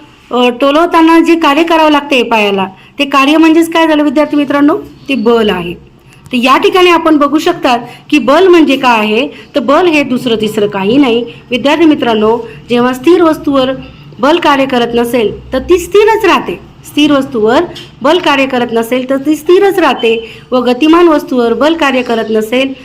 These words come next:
तर ती त्याच वेगाने, दिशेने सतत पुढे चालत राहते. या न्यूटनचा गतिविषयक, गतिविषयक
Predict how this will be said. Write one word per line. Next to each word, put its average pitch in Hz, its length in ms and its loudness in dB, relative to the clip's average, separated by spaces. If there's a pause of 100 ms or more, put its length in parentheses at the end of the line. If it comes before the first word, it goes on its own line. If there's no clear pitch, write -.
(260)
तर 262 100 -4
ती 294 340 -2
त्याच 320 280 0
वेगाने, 247 500 0 (560)
दिशेने 254 760 -2 (100)
सतत 294 300 0 (580)
पुढे 302 280 2
चालत 254 280 -2
राहते. 226 500 -2 (200)
या 277 160 0
न्यूटनचा 240 460 -2
गतिविषयक, 226 680 -6 (720)
गतिविषयक 254 680 0